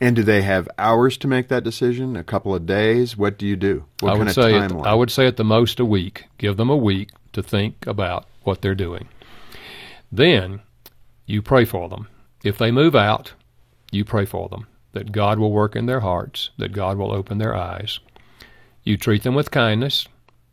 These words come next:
Speaker 2: Remember, the Matthew eighteen passage says you confront them three times.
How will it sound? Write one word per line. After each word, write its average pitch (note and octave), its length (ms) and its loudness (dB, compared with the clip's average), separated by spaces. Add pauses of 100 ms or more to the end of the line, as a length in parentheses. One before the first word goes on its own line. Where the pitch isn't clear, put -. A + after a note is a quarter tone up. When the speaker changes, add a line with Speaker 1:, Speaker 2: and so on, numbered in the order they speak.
(260)
Speaker 2:
Remember, A2 500 0 (460)
the - 80 -16
Matthew G#2+ 640 -4
eighteen C3 340 0
passage G2 420 -2
says G2+ 220 -4
you G2+ 100 0
confront A2 420 -2
them G2+ 140 -2
three A#2+ 240 2
times. A2 600 -2